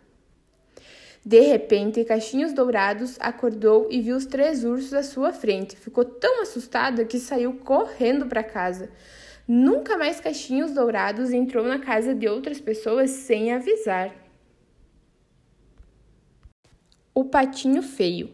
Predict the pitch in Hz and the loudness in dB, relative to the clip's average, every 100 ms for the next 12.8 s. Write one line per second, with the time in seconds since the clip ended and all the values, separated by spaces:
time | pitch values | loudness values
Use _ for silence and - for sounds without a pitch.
0 | - 247 254 285 277 269 269 277 - 440 | -4 2 2 2 2 4 4 4 0 -2
1 | 370 285 262 233 247 240 226 190 180 190 | -2 0 0 0 0 0 -2 -2 -2 -2
2 | 214 214 - - - - 233 262 294 359 | -6 -10 -20 -20 -8 -6 0 0 0 -2
3 | 339 330 - 220 240 285 269 262 269 247 | -2 -6 -4 -2 -2 -2 -2 -4 -4 -4
4 | 247 294 - 262 233 240 262 240 214 214 | -4 -4 -4 -2 0 0 0 -2 0 0
5 | 214 214 220 - - 269 285 311 330 403 | 2 0 0 -4 -2 -2 -2 -4 0 2
6 | 180 180 190 - 233 233 240 262 302 302 | 2 -2 -8 -6 -4 0 0 2 -2 0
7 | 254 226 247 - 339 - 165 - - _ | 0 2 0 -4 -6 -4 -4 -4 -16 _
8 | - 247 247 254 220 190 233 220 240 240 | -6 0 0 2 0 0 -2 -4 -4 -4
9 | 370 494 440 381 - 214 202 208 202 - | -6 -2 0 0 0 -2 -2 -4 -10 -10
10 | 180 190 285 - - - - - - - | -4 -2 -4 -8 -18 -20 -20 -20 -14 -8
11 | - 381 440 285 311 294 262 247 233 233 | -4 -2 0 0 0 0 2 2 0 -2
12 | 254 269 302 330 233 190 185 | -4 -4 -4 -2 -2 -2 -4